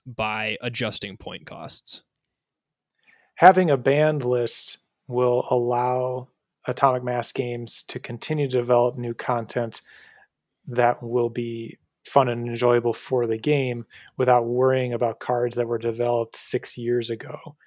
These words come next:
Speaker 2: or longer as time goes on, um, that they had no control over. So I think that that's why a banned list will be a useful tool. I doubt we'll see a ton of cards put on there right away. It might just be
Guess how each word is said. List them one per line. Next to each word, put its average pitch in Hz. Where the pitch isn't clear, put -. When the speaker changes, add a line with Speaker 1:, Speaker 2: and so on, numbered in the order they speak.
Speaker 2:
or 120
longer 117
as 117
time 113
goes 110
on, 120
um, 113
that 123
they 123
had 117
no 113
control 117
over. 190
So -
I 165
think 185
that 127
that's 131
why 120
a 135
banned 120
list 117
will 120
be 113
a 120
useful 139
tool. 175
I 143
doubt 127
we'll 143
see 131
a 120
ton 135
of 113
cards 165
put 185
on 190
there 196
right 196
away. 208
It 127
might 117
just -
be 117